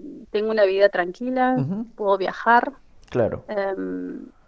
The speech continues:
Speaker 1: como que no tengo lo suficiente para vivir. Y eso es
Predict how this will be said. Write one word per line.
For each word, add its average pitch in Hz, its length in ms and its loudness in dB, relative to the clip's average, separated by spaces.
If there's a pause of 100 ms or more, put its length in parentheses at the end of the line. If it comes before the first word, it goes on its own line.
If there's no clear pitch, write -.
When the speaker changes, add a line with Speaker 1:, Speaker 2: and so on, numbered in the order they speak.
(600)
Speaker 1:
como - 220 -14
que 185 300 0 (180)
no 226 340 0 (300)
tengo 240 200 2
lo 240 100 2
suficiente 202 800 -6 (160)
para 185 200 -8
vivir. 170 480 -8
Y 214 100 -6
eso 220 320 -2
es 180 340 -4